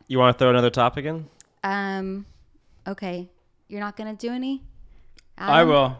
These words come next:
Speaker 3: as
Speaker 2: Okay.
Speaker 3: the host.
Speaker 2: Okay.
Speaker 1: Adam, you wanna throw a topic in?
Speaker 3: Shut the front door.
Speaker 2: <laughs> Um, this one's really light and airy and pretty simple, but, um, should you match your socks every day?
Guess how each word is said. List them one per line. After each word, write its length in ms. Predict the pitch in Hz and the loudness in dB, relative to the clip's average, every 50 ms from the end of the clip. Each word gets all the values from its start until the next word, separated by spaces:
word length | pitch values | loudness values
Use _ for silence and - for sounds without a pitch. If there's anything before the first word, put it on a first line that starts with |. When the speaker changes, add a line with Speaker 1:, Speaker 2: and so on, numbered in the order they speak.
| - - - - - - - | -16 -20 -20 -20 -20 -10 -6
Speaker 3:
as 120 | 139 135 | -4 -4
Speaker 2:
Okay. 100 | - 135 | -2 -2
Speaker 3:
the 40 | 127 | -2
host. 460 | 120 123 127 123 117 - - - - _ _ _ _ _ - | -2 -2 -2 -2 -4 -6 -10 -12 -16 _ _ _ _ _ -12
Speaker 2:
Okay. 420 | 185 190 185 185 170 175 180 180 - _ _ _ _ - | -12 -10 -8 -10 -10 -10 -12 -14 -16 _ _ _ _ 4
Speaker 1:
Adam, 240 | 131 127 120 113 | 6 6 6 6
you 60 | 113 113 | 6 4
wanna 140 | 110 113 | 4 4
throw 120 | 113 123 120 | 2 2 0
a 60 | 120 | 2
topic 320 | - 131 127 131 - 147 | 4 2 2 2 0 -6
in? 120 | 165 170 156 | -6 -6 -6
Speaker 3:
Shut 260 | 123 - - - - | -8 -10 -12 -12 -12
the 80 | - - | -16 -20
front 340 | - - - 104 92 90 - | -20 -20 -18 -18 -18 -18 -16
door. 120 | - 95 - | -6 0 2
Speaker 2:
<laughs> 60 | - - - - - - 1077 - - - - 622 622 480 - - _ _ _ _ _ _ _ _ _ _ _ _ _ _ _ _ _ _ _ _ _ _ _ _ - _ _ - - 185 185 - _ _ _ _ _ _ _ | 2 2 2 -4 -8 -8 -10 -10 -4 -4 -4 -4 -4 -16 -20 -20 _ _ _ _ _ _ _ _ _ _ _ _ _ _ _ _ _ _ _ _ _ _ _ _ -20 _ _ -20 -20 -20 -20 -20 _ _ _ _ _ _ _
Um, 580 | - 196 196 196 196 196 196 190 185 190 185 - _ _ _ | -6 -4 -4 -4 -4 -4 -4 -4 -6 -8 -8 -12 _ _ _
this 180 | - 220 214 - | -6 -6 -4 -2
one's 180 | 277 277 262 - | -4 -4 -4 -4
really 200 | 214 214 214 214 | -6 -6 -6 -6
light 280 | 196 190 180 180 180 151 | -6 -6 -6 -6 -6 -6
and 80 | 165 - | -8 -8
airy 600 | 170 165 160 160 165 170 180 202 220 247 254 - _ _ - _ _ _ _ _ _ _ | -6 -6 -6 -6 -8 -8 -8 -8 -10 -10 -12 -14 _ _ -20 _ _ _ _ _ _ _
and 80 | 196 185 | -14 -12
pretty 200 | - 202 190 185 | -10 -10 -10 -10
simple, 680 | 185 - 180 170 165 - 190 196 208 220 233 247 - _ _ _ _ _ _ _ _ _ _ | -10 -10 -12 -12 -10 -8 -8 -6 -6 -6 -8 -8 -12 _ _ _ _ _ _ _ _ _ _
but, 260 | 196 196 190 185 185 | 0 2 2 2 0
um, 260 | 185 180 180 175 170 | 0 -2 -2 -2 -4
should 300 | 175 - - 240 226 214 | -4 -2 -2 -2 -2 0
you 120 | 240 269 269 | 0 0 0
match 360 | 233 196 190 202 202 - - | 0 0 0 -2 -4 -4 -6
your 100 | 226 214 | -6 -6
socks 400 | - - 220 233 269 - - - | -4 -4 -2 -2 -4 -4 -6 -8
every 220 | 196 180 170 170 | -6 -6 -6 -8
day? 400 | 165 160 127 123 - - 185 180 | -8 -8 -10 -10 -10 -14 -18 -20